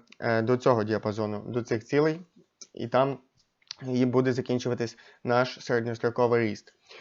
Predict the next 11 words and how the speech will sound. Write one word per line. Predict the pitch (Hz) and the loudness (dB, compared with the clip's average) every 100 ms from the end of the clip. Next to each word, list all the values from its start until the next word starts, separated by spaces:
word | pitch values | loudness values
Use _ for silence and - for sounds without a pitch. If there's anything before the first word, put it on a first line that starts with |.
| - - - | -20 -20 -6
Е, | 113 107 110 110 107 104 - _ _ _ _ _ _ _ _ _ - - | -2 0 0 0 -2 -4 -10 _ _ _ _ _ _ _ _ _ -18 -8
які | 127 160 | -2 0
дії | 151 165 147 139 95 | 4 4 4 2 0
по | 139 | 2
біткоїну | 135 127 143 139 131 | 2 2 2 4 4
робити | 127 131 127 | 4 2 2
зараз? | 117 110 107 - - | 2 2 0 -6 -6
В | |
принципі, | 123 120 117 127 | -2 -2 0 -2
ви | 120 | 0
можете, | 120 117 - | 0 -2 0